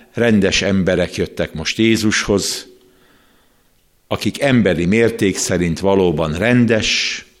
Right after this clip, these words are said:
jó atyafiknak tűntek, de csak emberi mérték szerint. Isteni mérték szerint nem.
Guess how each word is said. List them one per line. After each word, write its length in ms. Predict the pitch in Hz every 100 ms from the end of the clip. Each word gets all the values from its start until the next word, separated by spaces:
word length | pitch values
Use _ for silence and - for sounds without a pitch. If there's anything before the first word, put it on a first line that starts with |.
| - _ _ _ _ _ -
jó 360 | 104 127 117
atyafiknak 680 | 82 95 92 - - 78 -
tűntek, 680 | - 73 69 - - - - _ _ _ _ _ _ _ -
de 200 | 107 131
csak 280 | 123 104
emberi 440 | - 101 95 87 80
mérték 540 | 78 76 73 78 73
szerint. 720 | - - - - - - - _ _ _ _ _ _ _ - _ _ _ - - - - - -
Isteni 560 | 143 139 - 107 104 90
mérték 500 | 90 120 117 107 92
szerint 760 | - 90 85 82 80 - - - -
nem. 500 | - - - - -